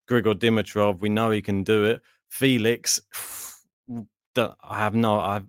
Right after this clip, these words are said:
I'm lost for words with Felix right now. Felix, uh, this is just another dent in an already, like, bruised ego from losing the seven finals now on the A T P Tour. And now he's been knocked out by Karatsev after being two sets to love up and looking fairly comfortable as well. It wasn't like he was,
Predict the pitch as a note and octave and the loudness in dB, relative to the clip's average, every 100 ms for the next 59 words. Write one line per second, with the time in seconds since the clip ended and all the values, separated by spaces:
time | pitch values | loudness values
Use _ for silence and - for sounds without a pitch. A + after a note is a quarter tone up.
0 | - G#2+ G#2+ A2 - G2 G2 G2+ G2 E2 | -6 -4 -2 -2 -4 -2 2 4 2 -2
1 | - F2+ E2 _ _ _ G2+ F2+ F2 - | -8 -10 -12 _ _ _ -6 -4 -6 -8
2 | F#2+ F#2 - F#2 F#2+ F#2 _ _ _ _ | -6 -4 -2 -2 -2 -6 _ _ _ _
3 | - G#2+ G2+ G2+ - - G2+ G2+ G2 G2 | -2 0 -2 -4 -8 -4 -2 0 0 -2
4 | F#2+ _ _ _ _ _ _ - A2 G2 | -4 _ _ _ _ _ _ -6 -4 -2
5 | A2 - G#2+ G#2+ G#2 G2+ F2 A#2 G#2+ G2+ | 0 2 4 4 4 0 0 0 2 0
6 | - - G#2 G2+ G2 G#2 G#2 G#2 G#2+ G2 | -4 -6 -4 -2 -2 -2 0 2 2 0
7 | G2 F#2+ F#2 G2 - G2 A2+ G#2+ G2+ F2 | -2 -2 -4 -6 -6 0 2 2 0 -4
8 | - A2 A2 G2 F2+ F2+ F2+ - G2 G2 | -8 -6 -4 -2 0 0 -2 -4 -2 -2
9 | F#2+ G#2 G#2 G#2+ F#2+ G2 G2 - - - | -2 -2 0 0 -2 -4 -4 -8 -8 -2
10 | A2+ G2 G2+ F#2+ - G#2 G#2 G2 F2+ E2+ | -2 0 -2 -4 0 2 2 0 -2 -4
11 | G2 F2+ F2+ F#2 F#2 G2 G#2+ F#2+ G2 - | -4 -2 -4 -2 -4 -4 -10 -8 -10 -4
12 | G2+ F2+ F#2+ G2 G2 G2+ - F#2+ G2 G2+ | -2 0 0 -2 -2 -6 -4 -4 -2 -2
13 | G2 - G2 D#2+ F#2 F2+ - F#2+ F#2 - | -4 -6 -6 -6 -8 -8 -2 -2 -2 -4
14 | F#2+ F#2+ F#2+ - G2 G2 - - A#2+ A2 | -4 -2 -4 -6 -6 -4 -4 -2 -2 0
15 | A#2+ G2 A2 G2+ G#2 G2 G#2+ B2 C#3+ C#3+ | -4 -4 -6 -4 -4 -4 -2 -2 -2 -4
16 | - A#2 G#2+ - A2 A2+ - E2 E2+ E2+ | 0 -2 -2 -4 -6 -6 -14 -10 -10 -6
17 | G2+ F#2+ F#2+ F#2+ G#2+ A#2 - G2 G2+ G2+ | -4 -4 -4 -4 -4 -4 -6 -6 -6 -6
18 | _ G#2 F#2+ F#2+ F2 | _ -6 -2 -4 -6